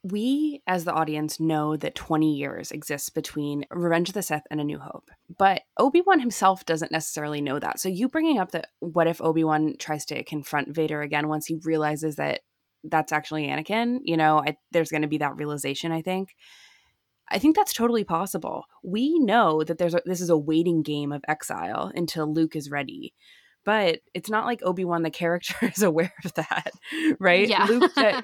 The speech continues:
Speaker 1: he doesn't know that, "Oh, we're waiting for the perfect moment for Luke to be ready to leave Tatooine so that he can go and blow up the Death Star."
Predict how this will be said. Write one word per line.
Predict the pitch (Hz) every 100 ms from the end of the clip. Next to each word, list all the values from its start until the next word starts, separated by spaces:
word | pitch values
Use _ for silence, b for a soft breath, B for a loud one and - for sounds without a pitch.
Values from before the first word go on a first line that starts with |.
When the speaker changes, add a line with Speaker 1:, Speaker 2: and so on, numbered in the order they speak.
| 202
Speaker 1:
he | 233
doesn't | 247 254
know | 196 202 175
that, | 160 170
"Oh, |
we're | 165 160
waiting | 160 160 156
for |
the | 156
perfect | - 160 147
moment | 156 151 151 -
for | 151
Luke | 147 156
to | -
be | 156
ready | 156 156
to |
leave | 151 147
Tatooine | 151 147 156 147
so | -
that | 147
he | 147
can | 151
go | 147 147
and | 143
blow |
up | 147
the | -
Death | 143 147
Star." | - -